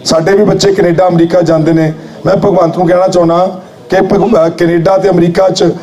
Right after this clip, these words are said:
ਉਹ ਨਾਗਰਿਕਤਾ ਐਵੇਂ ਹੀ ਦੇ ਦਿੰਦੇ ਆ, ਉਹਨਾਂ ਦੀਆਂ ਪੂਰੀਆਂ ਸ਼ਰਤਾਂ ਨੇ।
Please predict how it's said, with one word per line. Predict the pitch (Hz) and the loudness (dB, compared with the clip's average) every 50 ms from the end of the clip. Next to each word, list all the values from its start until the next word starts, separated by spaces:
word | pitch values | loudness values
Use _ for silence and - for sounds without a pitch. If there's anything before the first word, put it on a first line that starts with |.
| - - - - | -12 -10 -4 0
ਉਹ | 170 170 | 0 2
ਨਾਗਰਿਕਤਾ | 165 170 160 160 165 180 175 - - - 185 | 2 0 0 0 0 0 0 -2 -2 0 0
ਐਵੇਂ | 190 220 208 156 160 175 214 214 | 0 0 0 0 0 2 2 2
ਹੀ | 226 | 2
ਦੇ | 220 | 2
ਦਿੰਦੇ | 202 214 208 208 208 208 | 2 2 2 2 2 2
ਆ, | 196 - - - - - - - - | 0 -2 -4 -10 -16 -20 -10 -6 -2
ਉਹਨਾਂ | 165 165 202 | -2 0 0
ਦੀਆਂ | 208 202 214 | 0 0 0
ਪੂਰੀਆਂ | - - - 185 196 214 233 220 | 0 0 0 0 0 0 0 0
ਸ਼ਰਤਾਂ | 175 170 165 - - 208 202 202 | 0 0 -2 -2 0 0 0 0
ਨੇ। | 202 202 185 185 | 0 0 -2 -4